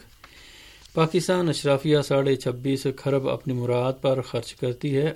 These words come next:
عالمی ادارہ۔ عالمی ادارے کی رپورٹ میں کہا گیا ہے کہ پاکستان کی معیشت کے چھبیس خرب ساٹھ ارب روپے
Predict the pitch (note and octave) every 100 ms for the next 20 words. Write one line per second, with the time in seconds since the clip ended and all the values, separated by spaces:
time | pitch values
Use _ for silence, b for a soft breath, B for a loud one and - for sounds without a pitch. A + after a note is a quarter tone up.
0 | - B2 A#2 A2+ A#2+ A#2+ - D3+ B2+ A#2+
1 | A#2 A2 B B B B B B B -
2 | - F3 D#3 E3+ D#3+ D3 D3 D3+ D3 C3+
3 | C#3 C#3 C#3 C3+ C3 C#3+ B2+ B2 C3+ C#3+
4 | - A#2+ - B2 C#3+ C#3 C3 A#2+ A#2 A#2
5 | C#3+ C3+ B2 - A#2+ B2+ C3+ - - B2+
6 | B2+ B2 - b b b - - D3 C#3+
7 | - C#3 C3 B2+ A#2+ A#2 A2+ C#3+ C#3 C#3